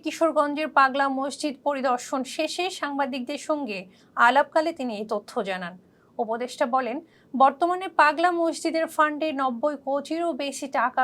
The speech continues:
রয়েছে। খুব শিগগিরই ইসলামিক কমপ্লেক্সের কাজ শুরু হবে এবং আগামী নির্বাচনের আগেই ভিত্তিপ্রস্তর স্থাপন করা হবে বলে আশা করছি। তিনি হুঁশিয়ারি দিয়ে বলেন, মাজার, মসজিদ, মাদ্রাসা ও এতিমখানায়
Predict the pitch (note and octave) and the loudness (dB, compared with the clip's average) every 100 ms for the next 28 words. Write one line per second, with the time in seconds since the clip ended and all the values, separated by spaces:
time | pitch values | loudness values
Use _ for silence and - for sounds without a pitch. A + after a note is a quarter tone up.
0 | B3 G3 F#3 F#3 F3 F#3 _ _ C4 A3 | 0 -4 -8 -8 -10 -14 _ _ -10 -6
1 | - A#3 A3 D4 E4+ - C4 C4 B3+ B3+ | -6 -6 -6 -6 -6 -2 0 0 -2 -2
2 | A#3+ B3 B3 - C4 B3+ C4 C#4 - - | -2 -4 -6 -6 -8 -2 -2 -2 -10 -10
3 | C#4+ C#4 G#3+ F#3 G3 G3 A3+ - - - | -8 -2 -2 -2 -8 -8 -10 -12 -20 -20
4 | - B3 C4 C#4+ E4+ F#4 E4 D4+ D#4 D#4 | 0 4 8 8 6 2 2 4 4 4
5 | D#4 D4+ C4+ C#4 C4 G3 F3+ C4+ C4+ C4+ | 0 2 2 2 0 -8 -8 -6 -6 -8
6 | B3+ A#3 A3 - C#4 D4 B3 - - - | -4 -4 -6 -4 -2 -2 -4 -8 -10 0
7 | C#4 C#4 D#4 C#4 A#3+ A#3 - B3 C#4 A3 | 0 2 -2 4 4 4 2 0 0 -4
8 | G3+ F3+ G3 A#3 A#3+ A3 F#3+ F3+ - G3 | -4 -4 -4 -4 -6 -6 -8 -8 -12 -12
9 | _ _ _ _ B3+ A#3+ A#3+ C4+ C4+ F4 | _ _ _ _ -6 -6 -4 -6 -2 -2
10 | E4 D#4+ D4+ D#4+ D4 A#3+ A#3 E4+ _ _ | 0 -2 -4 -2 0 0 -4 -8 _ _
11 | _ _ C4+ D4 D4 F4+ F#4+ E4 D#4+ - | _ _ 4 4 6 4 4 0 0 0
12 | E4 D4 C#4 B3+ D4 D#4 D4+ C#4+ B3+ A#3+ | 0 2 2 4 2 2 2 0 -4 -2
13 | D#4+ E4 D#4+ D4+ D4 | -2 0 -2 0 -4